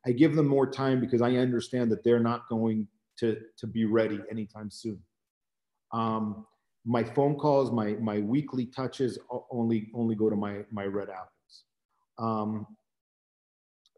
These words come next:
if you automate a lot of this though, um, it's, it's really not that complicated, right? You, I, I, I, I would, I would take everybody that, that, if you're a brand new agent,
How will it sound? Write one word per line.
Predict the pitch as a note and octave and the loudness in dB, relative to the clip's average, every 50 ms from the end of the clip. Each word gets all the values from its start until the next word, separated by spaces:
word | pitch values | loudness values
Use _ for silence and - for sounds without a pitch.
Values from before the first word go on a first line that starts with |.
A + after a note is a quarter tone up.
| _ _ | _ _
if | - C#3 C3 C3+ | -2 -2 0 0
you | C#3+ F#3+ - - | 0 2 2 2
automate | C3+ C3+ D#3 E3+ E3 C3+ A#2+ A#2 A2 | 2 2 2 2 2 2 2 2 2
a | G#2 | 2
lot | G#2 A2 G#2+ A#2+ | 0 0 0 -2
of | B2+ B2 | -2 0
this | C#3 D3 C#3+ - | 0 -2 -2 -2
though, | - C#3+ D3 D#3 D#3+ D3 - - - _ _ _ _ _ _ _ | -2 0 0 0 -2 -6 -10 -16 -20 _ _ _ _ _ _ _
um, | - A2+ G#2+ G#2 G#2 G#2 G#2 G2 G2 G2+ G2 - _ _ _ _ _ _ _ _ _ _ _ _ _ _ _ _ | -10 -8 -4 -4 -2 -2 -2 -4 -4 -6 -8 -12 _ _ _ _ _ _ _ _ _ _ _ _ _ _ _ _
it's, | - C#3+ C#3 - | -10 -10 -10 -8
it's | - - C3 - - | -8 -8 -8 -6 -4
really | B2+ D3 E3+ D#3 | -4 -2 0 0
not | B2 A#2 A#2 A#2 | 0 0 -2 -4
that | A#2+ G#2 F#2 | -6 -8 -10
complicated, | - - - C#3 C#3 C#3 - G#2+ - - G2 E2+ D#2+ F2+ G2 | -10 -12 -10 -10 -10 -10 -12 -16 -16 -14 -18 -18 -18 -16 -16
right? | G#2 G2+ G2+ G#2 G#2 - _ _ _ _ _ _ _ _ _ | -14 -10 -8 -10 -10 -10 _ _ _ _ _ _ _ _ _
You, | B2+ C3 C3 C3 C3 C3 C3 C3 - - _ _ _ _ _ _ - | 2 4 6 6 4 4 0 -4 -8 -10 _ _ _ _ _ _ -2
I, | B2+ C#3+ | -2 -2
I, | - - D3+ C#3+ - | 0 0 -2 -2 0
I, | D3 C#3+ C#3 - - | 0 0 0 2 0
I | C#3+ | 2
would, | C3+ C3+ B2+ - - - - - | 2 2 0 -2 -10 -12 -6 -4
I | |
would | C#3+ C#3 C3+ C3+ | -4 -4 -4 2
take | - G3 G3 G3 | 4 4 6 6
everybody | F#3+ F#3 F#3 G#3 F3+ G3+ G3 G3 F#3+ | 4 2 0 4 4 4 4 4 4
that, | D3 D3+ C#3 - - - | 4 4 2 2 2 2
that, | B2+ B2 A#2 - - _ _ _ _ _ _ _ _ _ _ _ _ _ _ | 2 2 2 -2 -8 _ _ _ _ _ _ _ _ _ _ _ _ _ _
if | D3 C#3 D3+ | -4 2 6
you're | D#3+ D3+ C3+ | 8 8 8
a | A2 | 8
brand | B2+ D#3 E3+ E3+ E3+ | 6 6 6 6 4
new | E3+ D#3+ C#3+ | 4 4 4
agent, | C3 A2+ G2+ G#2 G#2 | 4 2 2 -2 -8